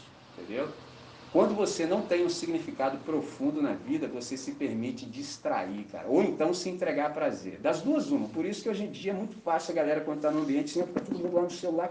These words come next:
como? Porque a vida do cara não tem muito sentido. Então, qualquer coisa que esteja fora do presente pra ele é mais interessante. Isso é uma loucura.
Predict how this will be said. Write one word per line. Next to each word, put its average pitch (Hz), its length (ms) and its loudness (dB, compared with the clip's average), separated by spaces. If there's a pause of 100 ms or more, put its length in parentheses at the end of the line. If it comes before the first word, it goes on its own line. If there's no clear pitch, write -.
como? - 320 2 (960)
Porque 123 260 -2
a 147 100 6
vida 170 360 0
do 147 120 0
cara 147 300 2
não 156 200 0
tem 160 160 -2
muito 160 240 -4
sentido. 143 600 -2
Então, 131 440 -2
qualquer 165 560 2
coisa 156 340 2
que 147 140 -6
esteja 135 420 -2
fora 208 580 4
do 202 120 0
presente 143 500 0
pra 151 160 2
ele 135 160 2
é 151 40 2
mais 147 220 0
interessante. 160 500 -6
Isso 131 100 -6
é - 20 0
uma 214 80 0
loucura. 226 560 2